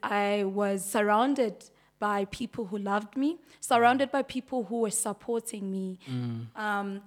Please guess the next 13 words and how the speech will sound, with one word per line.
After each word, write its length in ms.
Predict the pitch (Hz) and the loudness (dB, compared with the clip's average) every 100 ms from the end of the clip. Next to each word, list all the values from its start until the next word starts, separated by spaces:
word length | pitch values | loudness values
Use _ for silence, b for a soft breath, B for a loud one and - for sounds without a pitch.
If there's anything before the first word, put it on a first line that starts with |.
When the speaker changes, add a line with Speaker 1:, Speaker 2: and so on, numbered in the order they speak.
| - | -6
Speaker 1:
surrounded 580 | - 262 262 349 349 247 | 4 6 8 6 2 2
by 120 | 226 | 2
an 180 | 233 233 | 2 -2
environment 1120 | 240 220 220 220 269 254 214 202 196 196 - - b b | -4 -2 2 4 4 2 0 -6 -8 -10 -14 -16 b b
that 240 | 202 233 233 | 0 0 2
allowed 520 | 233 220 214 226 226 | 0 2 4 2 2
me 200 | 226 220 | -4 -6
to 180 | 220 - | -8 -8
still 380 | - - 247 233 | -8 -4 -2 -2
serve 540 | - - 233 196 185 185 _ b b - | -4 -6 -4 -2 -4 -10 _ b b -4
and 340 | 220 208 208 | -2 -2 -4
still 580 | - - 240 240 226 226 _ _ _ | -6 0 4 4 2 -6 _ _ _
serve 380 | - - 285 | -4 2 2